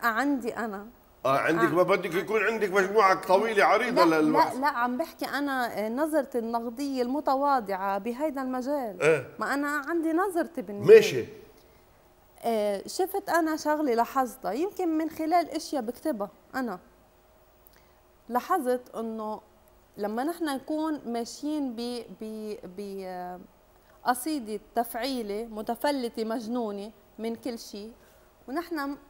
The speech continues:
Speaker 1: بنكون مثلا حاطين قافية معينة لهيدي القصيدة، ويمكن قافيتين.
Speaker 2: مم.
Speaker 1: تجي أنت تعمل دهشة اللا قافية بالآخر مثلا.
Speaker 2: إيه.
Speaker 1: هيدي بنظري،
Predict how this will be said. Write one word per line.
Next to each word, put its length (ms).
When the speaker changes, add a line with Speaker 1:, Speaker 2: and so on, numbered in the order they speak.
Speaker 1:
بنكون 400
مثلا 280
حاطين 460
قافية 520
معينة 560
لهيدي 360
القصيدة، 560
ويمكن 440
قافيتين. 720
Speaker 2:
مم. 220
Speaker 1:
تجي 320
أنت 360
تعمل 480
دهشة 480
اللا 320
قافية 560
بالآخر 640
مثلا. 500
Speaker 2:
إيه. 180
Speaker 1:
هيدي 320
بنظري، 600